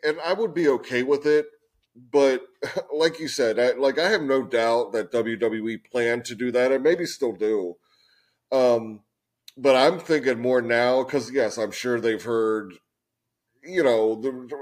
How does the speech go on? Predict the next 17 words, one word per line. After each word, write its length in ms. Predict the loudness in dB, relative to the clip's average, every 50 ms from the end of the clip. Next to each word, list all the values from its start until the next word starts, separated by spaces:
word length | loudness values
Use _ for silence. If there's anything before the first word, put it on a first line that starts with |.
| -14 -12
you 180 | -6 -4 -4 -4
know, 60 | -4
nobody 420 | -6 -2 0 0 2 4 4 2 2
wants 200 | 0 -2 -4 -4
to 80 | -8
see 200 | -6 -4 -4 -4
that. 320 | -2 -2 -6 -8 -8 -6 -2
Nobody 300 | -2 0 0 0 -2 -2
gives 260 | -2 -4 -4 -4 -6
a 60 | -12
shit 200 | -12 -12 -12 -12
about 300 | -10 -10 -10 -12 -12 -12
that. 160 | -14 -12 -6
That's, 260 | -6 -6 -6 -6 -8 -12
it's 200 | -12 -10 -10 -12
freaking 340 | -12 -8 -8 -6 -6 -4 -6
ridiculous. 680 | -6 -4 -4 -4 -4 -4 -6 -10 -10 -10 -12 -16 -20